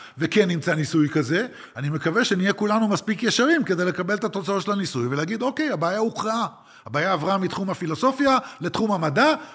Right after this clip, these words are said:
והוכרעה. ואני חו-, מקווה שאני אהיה מספיק ישר, גם אם זה יהיה, גם אם זה לא יתאים ל-, ל-, לעמדה שאני, שאני מחזיק בה. בהקשר ה-, ה-, של, של קיומו של אלוהים, אין אפילו הצעות לניסויים כאלה. זאת אומרת, שם יש הצעות שאני לא מסכים איתן.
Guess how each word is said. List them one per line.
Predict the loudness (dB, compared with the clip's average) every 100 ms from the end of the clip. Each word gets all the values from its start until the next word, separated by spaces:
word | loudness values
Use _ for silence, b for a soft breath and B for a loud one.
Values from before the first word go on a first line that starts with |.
| 2
והוכרעה. | 4 6 6 6 4 -2 _ _ _ _ _
ואני | -2 0 0
חו-, | -2 -2
מקווה | -2 -2 4 4
שאני | 4 0
אהיה | -2
מספיק | -2 -2 -2
ישר, | -2 2 2 2
גם | 0 -2
אם | -2
זה | 0
יהיה, | 2 2 2 B B 0
גם | 2
אם |
זה | 4
לא | 6 6
יתאים | 6 2 0 2
ל-, | 4 6 6 4 B B B
ל-, | 0 2 2 0 -4 -8
לעמדה | 0 2 2 4 4
שאני, | 4 0 -2 -2
שאני | -2 0
מחזיק | 2 2 2
בה. | 0 -6 B B B B B B -4
בהקשר | -2 0 -2 2 2 4
ה-, | 2 0 -2
ה-, | -4 -6 -8
של, | -6 -6 -6
של | -6 -6
קיומו | -2 -2 -2 0
של | 2 4
אלוהים, | 4 2 2 0 -4 0
אין | 2
אפילו | 2 4 4
הצעות | 4 4 4 4
לניסויים | 4 2 2 2 0 0
כאלה. | -4 -4
זאת | -6
אומרת, | -4
שם | -2 0
יש | 2 0
הצעות | 0 0 -2 -2
שאני | -2
לא | -2
מסכים | 0 2 0
איתן. | 0 -4